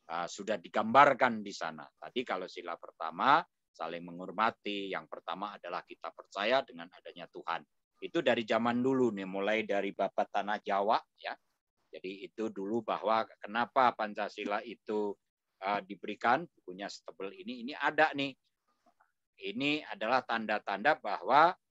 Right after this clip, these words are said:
munculnya ketuhanan yang Maha Esa. Dulu ada namanya tugu, ada namanya batu yang di Palembang, ya, yang ada di Bengkulu, ada di Jawa, dan seterusnya. Itu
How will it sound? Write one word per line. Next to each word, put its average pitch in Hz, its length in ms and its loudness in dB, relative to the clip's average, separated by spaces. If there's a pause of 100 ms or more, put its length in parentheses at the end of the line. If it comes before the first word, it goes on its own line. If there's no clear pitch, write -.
(320)
munculnya 110 720 0
ketuhanan 107 640 -2
yang 92 240 -4
Maha 85 320 -8
Esa. 73 320 -10
Dulu 98 320 -8
ada 101 400 -2 (400)
namanya 85 480 -4
tugu, 107 640 -4
ada 82 320 -4
namanya 90 800 0 (240)
batu 131 560 2
yang 87 160 -8
di 82 160 -16
Palembang, 104 800 0
ya, 95 240 -4 (400)
yang 82 160 -2
ada 87 160 -4
di 85 80 -4
Bengkulu, 101 560 -2
ada 85 160 -4
di 85 160 -10
Jawa, 95 320 -2
dan 90 160 -8
seterusnya. 120 640 -2
Itu 127 400 -6